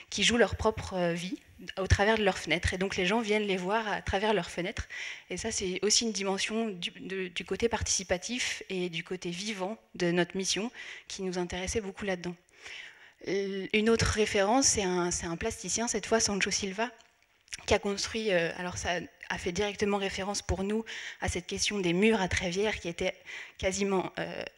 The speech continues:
infranchissables et, <laughs> et, euh, auxquels, à travers lesquels on avait du mal à passer.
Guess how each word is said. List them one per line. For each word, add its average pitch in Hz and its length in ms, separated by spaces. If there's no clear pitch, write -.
infranchissables 202 880
et, 165 140
<laughs> - 300
et, 180 260
euh, 175 80
auxquels, 196 420
à 190 60
travers 190 300
lesquels 190 260
on 190 60
avait 175 180
du 175 140
mal 208 160
à 185 80
passer. 208 380